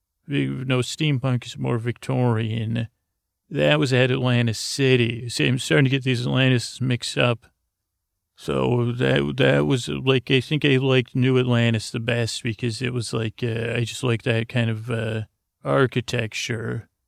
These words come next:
I think that was the one, but, you know, they're,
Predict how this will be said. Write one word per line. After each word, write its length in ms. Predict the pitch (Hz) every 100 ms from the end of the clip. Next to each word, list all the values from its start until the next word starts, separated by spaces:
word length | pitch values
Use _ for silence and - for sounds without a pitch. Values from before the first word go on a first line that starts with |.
| _ _ _ _ _ _
I 60 | 127
think 320 | - - 226
that 180 | - 117
was 160 | 110 -
the 80 | 120
one, 400 | 120 120 120 127
but, 160 | 151
you 400 | 151 151 156 202
know, 100 | 214
they're, 220 | 160 175